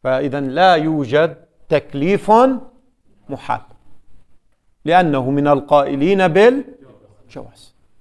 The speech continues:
فارتفع المانع الأول.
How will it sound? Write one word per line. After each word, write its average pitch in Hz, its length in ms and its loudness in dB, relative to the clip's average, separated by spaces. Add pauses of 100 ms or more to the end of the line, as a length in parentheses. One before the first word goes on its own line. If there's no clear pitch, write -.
(1300)
فارتفع 165 960 -2
المانع 156 460 -4
الأول. 123 240 -8